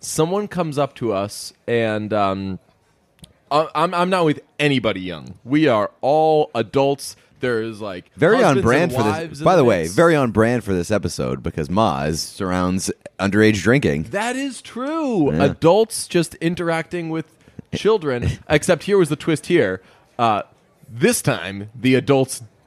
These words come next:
Speaker 1: didn't wanna be around the children. Ma, very different. Um, so, uh, a girl comes over to our table, and again, this is, like, we're old people, all in our thirties, husbands, wives,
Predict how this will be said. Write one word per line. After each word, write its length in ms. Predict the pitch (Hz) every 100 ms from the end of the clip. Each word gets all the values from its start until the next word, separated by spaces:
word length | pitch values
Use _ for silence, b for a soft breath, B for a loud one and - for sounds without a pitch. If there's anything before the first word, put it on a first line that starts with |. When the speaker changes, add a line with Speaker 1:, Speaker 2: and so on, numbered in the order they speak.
| _ _
Speaker 1:
didn't 220 | 165 160
wanna 200 | 147 135
be 140 | 123 117
around 480 | 101 92 90 107 -
the 220 | 117 113
children. 640 | 98 - 117 90 82 80 95 _
Ma, 420 | 120 143 131 101 101 -
very 400 | 110 123 120 104
different. 440 | 90 - 92 - b b b -
Um, 460 | 131 127 120 113 B B
so, 460 | - - 175 160 - - -
uh, 320 | 156 151 147 147 - _ 151
a 80 |
girl 320 | 147 180 220 226
comes 360 | 214 190 143 143 -
over 300 | 156 151 156
to 140 | -
our 140 | 151 139
table, 540 | 147 143 117 101 107 b b _ _
and 460 | 113 117 110 110 113
again, 380 | 143 143 123 98
this 160 | 123 -
is, 60 |
like, 240 | 131 107 123
we're 120 | 131
old 300 | 175 170 170
people, 500 | 165 160 160 156 147 _ -
all 220 | 147 170
in 60 | 170
our 120 | 156
thirties, 600 | - 147 135 135 135 -
husbands, 520 | - 175 147 170 160 131
wives, 800 | 139 156 156 151 147 135 -